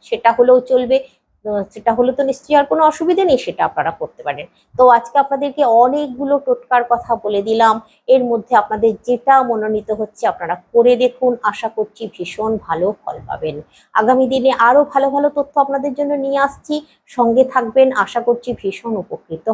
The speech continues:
হবেন। আমি প্রত্যেকের মঙ্গলের জন্য, প্রত্যেকের ভালোর জন্য এই সমস্ত বিষয়গুলো অনেক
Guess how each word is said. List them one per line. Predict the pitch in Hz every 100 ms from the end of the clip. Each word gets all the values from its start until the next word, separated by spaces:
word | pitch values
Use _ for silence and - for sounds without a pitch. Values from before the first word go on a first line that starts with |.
| -
হবেন। | - 143 147 175 _ _ _
আমি | - 247 285 269
প্রত্যেকের | 254 262 - 294 302 269
মঙ্গলের | 240 226 233 240 240
জন্য, | 240 233 233 233 233 240 _ _
প্রত্যেকের | 247 240 262 269 254
ভালোর | - - 220 226 226 196
জন্য | 220 208 208 208 208 208 _ _ _ _ _ _ -
এই | 208 208
সমস্ত | - 202 196 -
বিষয়গুলো | 208 202 196 214 - 226 196 202 208
অনেক | 214 262 277